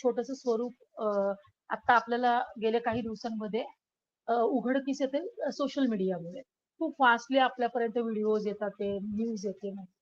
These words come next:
या आधी हे घडत होतं, आताही घडतंय, पुढे याचं प्रमाण काय असेल हे आपण सांगू शकत नाही. अ, तू नेमकं विचारलं की सोशल प्रेशर काय असेल,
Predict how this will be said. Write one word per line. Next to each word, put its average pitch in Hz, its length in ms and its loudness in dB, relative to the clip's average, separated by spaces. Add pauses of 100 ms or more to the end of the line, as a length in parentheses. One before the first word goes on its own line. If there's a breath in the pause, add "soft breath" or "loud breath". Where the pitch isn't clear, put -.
(480)
या 240 140 6
आधी 220 300 4
हे 294 120 0
घडत 240 300 6
होतं, 226 240 -2
आताही 214 400 0
घडतंय, 233 380 -2 (120)
पुढे 214 260 0
याचं 226 260 -2
प्रमाण 214 340 -2
काय 214 220 0
असेल 233 180 -10 (500)
हे 220 80 6
आपण 214 240 4
सांगू 196 240 -10
शकत - 280 -20
नाही. - 240 -20 (640)
अ, 226 200 6
तू 277 160 -2
नेमकं 262 360 4
विचारलं 269 320 2
की 269 120 -2
सोशल 262 340 0
प्रेशर 254 400 -2
काय 220 260 2
असेल, - 240 -14